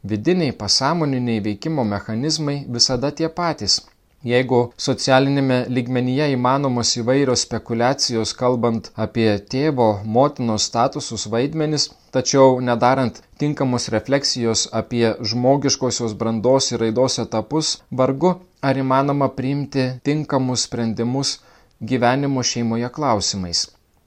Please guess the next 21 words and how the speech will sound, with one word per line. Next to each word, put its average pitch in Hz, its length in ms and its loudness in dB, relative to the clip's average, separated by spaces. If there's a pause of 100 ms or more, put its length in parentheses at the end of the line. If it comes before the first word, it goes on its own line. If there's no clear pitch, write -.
(100)
Klausiame, 101 840 -2 (160)
kokią 226 420 2
vietą 127 400 0
visame 120 480 -2
šitame 127 480 -4
paveiksle 120 800 -2 (160)
šiandien 123 500 -4
užima 123 400 -2
tėvas? 120 640 -2 (380)
Tiek 95 180 -8
motina, 131 460 0
tiek 104 200 -8
tėvas, 151 460 0 (140)
abu 120 260 0
be 123 160 2
galo 123 400 6
reikšmingi 120 560 -2
vaiko 120 400 0
asmenybinėme 117 840 -2
brandos 107 640 0
procese, 113 640 -4